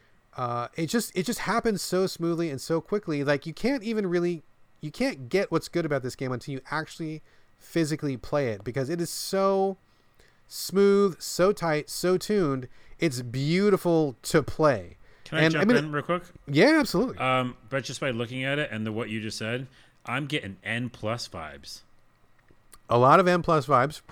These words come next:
Speaker 2: The,
Speaker 1: Um,
Speaker 2: the fact that, like you said, you just know, "Oh, I just jump here and I do this and the physics work," and
Speaker 1: It all just comes together, like, so magically, dude. And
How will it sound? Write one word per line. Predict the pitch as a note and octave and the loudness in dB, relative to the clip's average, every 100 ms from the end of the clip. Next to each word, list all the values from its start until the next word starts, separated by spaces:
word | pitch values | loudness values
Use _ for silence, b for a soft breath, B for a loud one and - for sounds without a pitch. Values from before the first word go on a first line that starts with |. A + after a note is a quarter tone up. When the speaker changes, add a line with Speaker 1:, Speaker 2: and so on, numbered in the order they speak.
| - - - | -20 -16 -2
Speaker 2:
The, | |
Speaker 1:
Um, | C3 C3 B2 | 2 2 2
Speaker 2:
the | B2 | -2
fact | A#2+ C#3+ B2+ | 0 0 0
that, | |
like | C3 | -2
you | B2 | -4
said, | A#2 C3+ G#2+ | -2 -2 -2
you | A2 | -4
just | A#2 - | -6 -4
know, | A2 G#2+ A2 A2 G2+ - b - | -4 -2 0 -2 -4 -8 b -2
"Oh, | G#3+ | 0
I | A#2 | 0
just | A#2+ - | -2 -4
jump | B2+ A2 | -4 -4
here | D3+ | -4
and | B2 | -2
I | |
do | G#2 A2 | -2 -4
this | A2+ A#2+ G2 | -2 -4 -4
and | G2+ G2 | -10 -10
the | F#2+ | -10
physics | A2+ A#2 G2+ - | -10 -10 -10 -10
work," | B2 G#2 F2 | -6 -6 -8
and | F#2 E2+ E2 _ _ _ _ _ _ _ | -14 -14 -18 _ _ _ _ _ _ _
Speaker 1:
It | - D3+ | 0 6
all | B3 | 6
just | C4+ - | 6 2
comes | A#3+ F3 | 2 2
together, | D#3 F3+ D3+ | 0 2 2
like, | D3 | 0
so | - F3 | -2 -2
magically, | D3 C#3 C#3+ A2 F#2+ | 0 0 -2 -6 -6
dude. | G2 G#2 | -6 -4
And | C#3 F3 | -2 -2